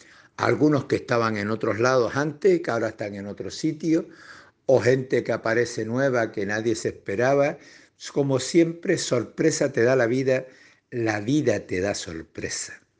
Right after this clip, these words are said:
Esperemos que, que no solo hagan presentaciones, que no solo hagan eslogan, sino que también escriban de forma tangible, clara y transparente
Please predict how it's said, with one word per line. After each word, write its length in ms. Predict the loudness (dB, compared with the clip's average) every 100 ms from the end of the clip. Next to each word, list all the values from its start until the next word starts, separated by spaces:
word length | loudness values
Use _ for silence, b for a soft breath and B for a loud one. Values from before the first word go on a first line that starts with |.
| _ b b b b b b _
Esperemos 720 | 0 2 6 6 6 2 -2
que, 1080 | -2 2 4 2 2 0 -2 -4 -6 -10 -16 _ _ _ _ _
que 160 | -2 2
no 100 | 4
solo 240 | 6 6
hagan 280 | 6 2 0
presentaciones, 1040 | -4 -2 -4 -4 -6 0 0 0 -4 -8 -12 _ _ _ _ _ _ _ _
que 160 | 2 4
no 120 | 4
solo 280 | 4 6 6
hagan 280 | 4 2 2
eslogan, 840 | 0 2 4 4 2 0 -4 -14 _ _ _ _ _ _
sino 420 | -8 -2 0 2
que 140 | 2
también 480 | 2 2 0 0 0
escriban 1000 | 0 -2 -2 2 4 4 2 0 -6 -12 _ _ _ _ _ _ _ -10
de 100 | 0
forma 420 | 4 4 4 2
tangible, 920 | 0 0 0 2 2 2 0 -4 -10 _ _ _
clara 420 | 2 6 6 4 2
y 140 | -2
transparente 1120 | -2 -4 -4 -6 -4 -2 -2 -6 -12 -18 -20